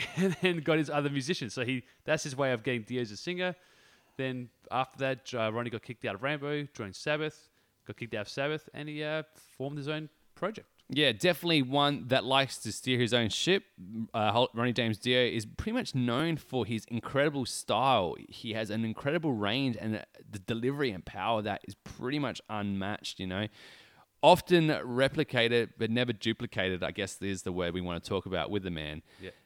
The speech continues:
Speaker 2: But let's talk about the record. It was released in nineteen eighty-three. Uh, he just finished his first tenure with Black Sabbath, whose drummer Vin-, Vinny, uh, Appice,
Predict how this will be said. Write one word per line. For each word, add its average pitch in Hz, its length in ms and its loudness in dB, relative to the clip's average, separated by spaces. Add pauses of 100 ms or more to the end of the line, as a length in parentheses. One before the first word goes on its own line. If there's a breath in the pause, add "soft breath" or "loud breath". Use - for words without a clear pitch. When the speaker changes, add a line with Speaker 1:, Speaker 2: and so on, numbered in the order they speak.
Speaker 2:
But 214 100 -2
let's 226 140 4
talk 262 100 -2
about 196 140 4
the 180 80 -4
record. 160 460 4
It 90 300 -4
was 107 180 -2
released 110 280 -2
in 110 60 -2
nineteen 104 260 -2
eighty-three. 139 880 0
Uh, 104 160 -6
he 113 140 0
just - 360 -6
finished 117 260 0
his 101 140 -4
first 127 300 4
tenure 120 260 0
with 107 140 -2
Black 107 200 -2
Sabbath, 147 460 2
whose 113 180 0
drummer 113 220 4
Vin-, 104 240 -2
Vinny, 117 480 0
uh, 101 180 0
Appice, 143 460 -2